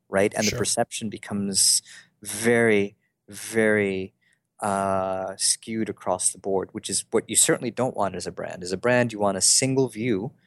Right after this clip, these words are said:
Speaker 1: of who you are as a brand, or what you are as a brand,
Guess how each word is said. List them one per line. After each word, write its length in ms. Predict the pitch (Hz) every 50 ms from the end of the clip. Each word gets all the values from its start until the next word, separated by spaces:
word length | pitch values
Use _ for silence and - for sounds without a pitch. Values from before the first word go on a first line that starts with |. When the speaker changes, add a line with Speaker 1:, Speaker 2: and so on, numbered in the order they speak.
| _ _ _ _ _ _ _ _ -
Speaker 1:
of 420 | - 107 101 98 98 95 92 - - _ _ _ _ - - _ _ -
who 80 | - 127
you 240 | 131 143 180 175 160
are 200 | 123 101 104 104
as 120 | 98 -
a 40 | 101
brand, 440 | - 95 87 85 87 101 151 - - _ _ _ _ _ _ _ _ -
or 80 | 104
what 240 | 101 113 165 - -
you 100 | 113 101
are 120 | 92 92
as 140 | 92 90 -
a 20 | -
brand, 400 | - 90 82 82 98 139 -